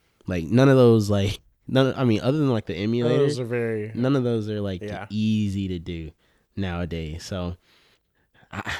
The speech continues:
Speaker 1: I don't know. I think Nintendo needs to step it up a little bit. I think they, they are kinda making some moves in their remastering,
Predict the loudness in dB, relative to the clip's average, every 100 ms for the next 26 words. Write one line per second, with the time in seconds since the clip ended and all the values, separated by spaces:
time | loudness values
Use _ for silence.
0 | -10 -8 -4 -4 -6 -8 -2 2 2 2
1 | 0 0 -2 -4 -8 -6 -6 -4 -4 -4
2 | -6 -6 -6 -6 -6 -4 -2 -2 -4 -16
3 | -4 -2 -2 -2 -2 -2 0 0 0 -4
4 | _ _ _ _ _ -6 0 2 2 2
5 | 0 0 -2 0 0 4 4 4 2 0
6 | 0 2 0 -2 0 2 2 0 -2 -4
7 | -2 0 2 2 2 2 2 0 -4